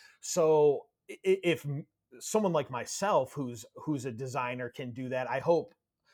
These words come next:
I hope more, more designers start to do it, as well as just the public in general, because I feel like a lot of people are, are, are patrons of craft beer, and a lot of people who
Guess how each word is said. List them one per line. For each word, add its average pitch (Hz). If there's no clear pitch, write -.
I 139
hope 170
more, 151
more 147
designers 175
start 185
to 202
do 214
it, 220
as 135
well 139
as 127
just 175
the 160
public 170
in 127
general, 131
because 127
I 151
feel 208
like 175
a 151
lot 156
of 131
people 127
are, 143
are, 143
are 147
patrons 147
of 127
craft 127
beer, 120
and 135
a 127
lot 143
of 151
people 143
who 127